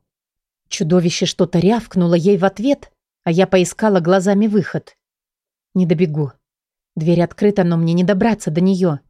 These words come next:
Он стоит прямо на пути. Бабка продолжала стонать и подвывать что-то лопача, а монстр поднял на меня свой взгляд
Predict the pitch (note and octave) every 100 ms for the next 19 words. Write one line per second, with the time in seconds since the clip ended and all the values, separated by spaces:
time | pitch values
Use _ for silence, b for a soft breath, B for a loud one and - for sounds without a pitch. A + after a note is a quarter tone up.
0 | _ _ _ _ _ _ F3 G3+ G#3+ -
1 | B3 A#3+ - - F3 E3+ E3+ E3+ F3+ -
2 | - C#3+ C#3 _ _ _ _ _ _ _
3 | _ _ _ - D#3 F3+ - E3+ F3+ E3+
4 | F3+ E3 F#3+ F3 - F3 F3+ A#3+ A#3 E3+
5 | F#3 E3 G3 A3 C4 - - F#3+ F#3 F#3+
6 | A3 A3 F3+ C#3+ - _ _ _ _ _
7 | F#3+ F#3+ C4 A3+ - F#3 - _ C#4+ C#4
8 | G3 F#3+ F#3+ G#3 B3+ A3 G#3+ B3 G3+ G3
9 | G3+ C#4 C#4+